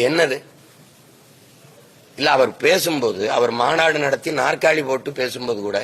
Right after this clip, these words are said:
யாராவது உட்கார்ந்து கேட்டு கேட்டிருக்கீங்களா? யாராவது பார்த்திருக்கீங்களா? உட்கார்ந்து யாராவது கேட்டு பார்த்திருக்கீங்களா?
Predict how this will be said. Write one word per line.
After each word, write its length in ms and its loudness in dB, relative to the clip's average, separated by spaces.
யாராவது 300 2
உட்கார்ந்து 320 0
கேட்டு 200 -4
கேட்டிருக்கீங்களா? 460 -8
யாராவது 240 -4
பார்த்திருக்கீங்களா? 420 -10
உட்கார்ந்து 540 4
யாராவது 460 6
கேட்டு 260 0
பார்த்திருக்கீங்களா? 480 -2